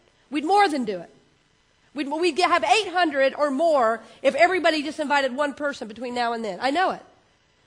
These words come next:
Because this is the message people need to hear, and they know it. From any religion, any denomination, to know that they are a soul and that there's an authentic self that they have not, don't even know is there,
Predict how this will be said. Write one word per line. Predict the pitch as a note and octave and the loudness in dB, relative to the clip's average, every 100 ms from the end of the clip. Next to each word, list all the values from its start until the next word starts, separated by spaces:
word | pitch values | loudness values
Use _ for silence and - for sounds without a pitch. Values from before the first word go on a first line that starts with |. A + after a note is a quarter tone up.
| _ _ | _ _
Because | D4+ E4 A#3 | -6 -6 -4
this | F#4 F#4+ | -8 -10
is | G4+ | -10
the | G4 | -6
message | F4+ F#4 F#4 C#4+ | -4 -4 -6 -10
people | E4 F4 E4+ D#4 | -8 -6 -6 -6
need | C#4+ D#4+ E4+ - | -6 -6 -8 -10
to | D#4+ | -10
hear, | C#4+ E4 A3 | -6 -6 -6
and | B3 | -6
they | B3 | -6
know | C4 D4+ E4+ F#3+ | -4 -2 -2 -4
it. | - _ _ _ - | -12 _ _ _ -8
From | D#4+ | -6
any | D4 A4+ A#4+ F#4+ | -2 2 2 2
religion, | F4 E4+ E4 A#3+ G#3+ | -2 -2 -2 -4 -4
any | E4+ G#4 | -4 -2
denomination, | F#4+ E4+ D#4+ D4 C#4+ C#4 C#4 A3 F#3+ | -2 -2 0 0 0 -2 -2 -8 -10
to | D4 | -6
know | C#4+ F4+ C#4 G#3+ A#3+ - - - | 0 2 2 0 -2 -8 -16 -12
that | C#4 | -2
they | D#4+ E4+ | 0 2
are | E4+ | -2
a | E4 | -4
soul | - E4 E4 E4+ | -4 0 2 2
and | D4 | -2
that | C#4 | -2
there's | C#4+ C#4+ | 0 -2
an | D4 | -2
authentic | C4 C4 D#4+ E4 B3 | -6 -4 -4 -4 -6
self | D4+ D4 D#4 | -4 -2 -4
that | C4+ | -6
they | A3+ C4 | -4 -4
have | C4+ A3 | -4 -2
not, | C4+ D4 - C4 | -2 -2 -4 -6
don't | C#4 D4+ | -2 -2
even | D#4 C4+ | -4 -4
know | C4+ C4+ | -2 -2
is | A#3+ | -2
there, | G3 B3 C#4+ D#4+ | -2 -2 0 -2